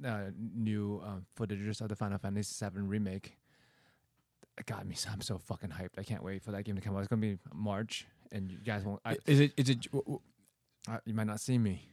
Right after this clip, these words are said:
Speaker 2: Is it just the con-, is it just because the graphics look better and the play, I guess, r-, will
Speaker 1: I
Speaker 2: be better? But, like, it's gonna be the same story, same, like, you, like, you've already
Speaker 1: It
Speaker 2: experienced it, right?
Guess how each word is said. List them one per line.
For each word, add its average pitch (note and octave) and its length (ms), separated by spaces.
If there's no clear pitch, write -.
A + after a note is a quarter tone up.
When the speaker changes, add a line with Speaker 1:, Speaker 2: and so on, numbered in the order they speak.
Speaker 2:
Is C3+ 120
it C3+ 40
just C#3+ 180
the - 60
con-, C3+ 240
is B2+ 120
it B2+ 60
just C3 160
because B2+ 240
the A#2 80
graphics A2 460
look D3+ 180
better D#3+ 260
and C#3 140
the A2 80
play, A#2+ 640
I A2 80
guess, A2+ 280
r-, A#2 200
will - 100
Speaker 1:
I A#2+ 220
Speaker 2:
be - 40
better? A#2 240
But, G#2+ 120
like, G#2+ 160
it's G#2+ 80
gonna B2+ 140
be A2+ 40
the G2+ 80
same A#2 220
story, A2 320
same, A2 180
like, A2+ 140
you, B2 80
like, A2+ 160
you've A#2 80
already B2 180
Speaker 1:
It F#2+ 40
Speaker 2:
experienced A#2 680
it, E2+ 140
right? A2 260